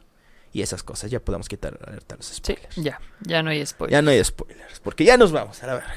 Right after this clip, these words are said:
Speaker 2: Ujú. Eh,
Speaker 1: Y bueno,
Speaker 2: spoiler, ya nos vamos.
Speaker 1: spoiler, ya nos vamos.
Speaker 2: Sí.
Speaker 1: Y bueno, pues, eh, sin más que decir, aquí nos despedimos. Yo soy Axel.
Speaker 2: Yo soy Toño.
Speaker 1: Y recuerden, cuando vean internet arder por teorías y el futuro del U M C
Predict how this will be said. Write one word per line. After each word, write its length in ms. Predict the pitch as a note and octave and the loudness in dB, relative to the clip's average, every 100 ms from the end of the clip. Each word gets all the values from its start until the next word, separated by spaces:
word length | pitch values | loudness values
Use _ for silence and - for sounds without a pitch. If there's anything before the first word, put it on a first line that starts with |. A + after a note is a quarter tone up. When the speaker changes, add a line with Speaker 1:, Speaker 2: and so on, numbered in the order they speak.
| - | -8
Speaker 2:
Ujú. 220 | E3 F#3 C#4 - - - - F#3+ D3+ | -4 -4 -4 -8 -16 -18 -18 -12 -4
Eh, 260 | F#3 E3+ D#3+ | 0 2 4
Speaker 1:
Y 60 | |
bueno, 220 | F3+ G#3+ G3+ | 8 8 8
Speaker 2:
spoiler, 140 | G#3 - - - - | 4 2 -8 -10 2
ya 140 | D#3 | 2
nos 140 | D3+ | 4
vamos. 160 | E3 - | 2 2
Speaker 1:
spoiler, 380 | F3+ G#3 A3+ G#3+ | 8 10 10 10
ya 120 | F3 | 8
nos 160 | G3 F3 | 8 8
vamos. 640 | C#3+ F#2 - - - - - | 6 4 -2 -4 -2 -6 -2
Speaker 2:
Sí. 300 | D#3+ D#3+ E3+ - _ - | 0 0 -2 -12 _ 4
Speaker 1:
Y 60 | |
bueno, 460 | D3+ B3+ A#3 A#3+ A3 | 10 10 10 6 4
pues, 280 | - - - | -2 -6 0
eh, 280 | A#2 G2+ G2 | 2 2 2
sin 200 | - C3 | 2 6
más 200 | D#3 - | 6 6
que 100 | D3 | 6
decir, 440 | C3+ C3+ G3+ A3 - | 6 6 6 6 2
aquí 260 | B2+ G3+ | -2 2
nos 140 | G3 D#3+ | 2 4
despedimos. 640 | F3+ - D#3+ E3+ D#3 D#3+ | 2 4 4 4 2 -2
Yo 80 | B2 | -4
soy 160 | - C3+ | 2 4
Axel. 340 | D3 E3+ G3 - - | 4 2 0 -6 2
Speaker 2:
Yo 160 | D3+ | 4
soy 240 | C#3 D3 C#3+ | 6 4 4
Toño. 400 | F3+ F#3 F#3 B3+ - - - - - _ | 2 4 4 2 -6 -14 -14 -18 -20 _
Speaker 1:
Y 80 | D#3 | 2
recuerden, 640 | D3+ E3+ A#3 G3+ D#3 C3+ - - - | 6 10 10 10 6 2 -10 -20 -2
cuando 300 | C#3 C3+ C#3 | 0 4 6
vean 200 | F3 G#3 | 8 6
internet 420 | F#3 D#3+ D3+ F3 | 4 6 8 8
arder 480 | F3+ D#3+ D#3 F3 - | 10 10 10 10 8
por 400 | D3+ C#3 C3+ B2 | 8 10 10 6
teorías 880 | - - C#3+ D#3 F3+ E3+ E3 D3 - | 0 6 8 10 10 10 10 8 4
y 220 | C3 B2+ | 2 4
el 80 | B2 | 2
futuro 420 | - B2 E3 D#3+ | 0 0 6 8
del 160 | C#3+ C#3+ | 8 8
U 80 | |
M 180 | E3 D#3 C3+ | 6 4 2
C 340 | E3+ G3+ A3+ | 4 4 2